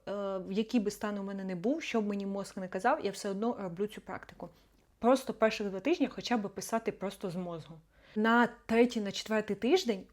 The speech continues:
мозок уже сам починає, а,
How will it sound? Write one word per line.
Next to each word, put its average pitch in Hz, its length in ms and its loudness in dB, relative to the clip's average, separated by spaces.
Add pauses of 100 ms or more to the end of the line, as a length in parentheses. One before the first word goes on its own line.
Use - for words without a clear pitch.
мозок 240 460 2
уже 208 160 0
сам 233 340 2
починає, 214 720 0 (400)
а, 190 380 2